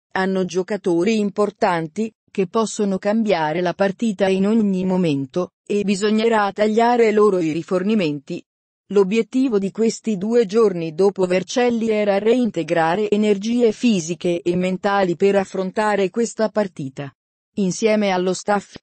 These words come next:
stiamo valutando ogni aspetto. La gara sul sintetico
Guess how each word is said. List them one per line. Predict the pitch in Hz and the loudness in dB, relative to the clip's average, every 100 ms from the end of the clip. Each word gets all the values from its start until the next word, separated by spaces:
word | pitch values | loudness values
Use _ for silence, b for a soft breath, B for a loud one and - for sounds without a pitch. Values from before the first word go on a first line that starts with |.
| _ | _
stiamo | - - 220 208 196 175 | -16 -4 0 0 0 0
valutando | 170 170 165 202 190 180 180 | 0 0 0 -2 0 -2 -2
ogni | - 262 262 262 | 0 2 2 0
aspetto. | - 220 - 147 - - 135 _ _ - | -2 -8 -6 -8 -8 -10 -10 _ _ -6
La | 185 | -4
gara | 185 214 208 190 185 | 0 2 2 2 0
sul | - 165 | -4 -10
sintetico | - 214 220 196 175 170 180 185 185 | -6 -4 -2 -2 -2 -8 -8 -6 -6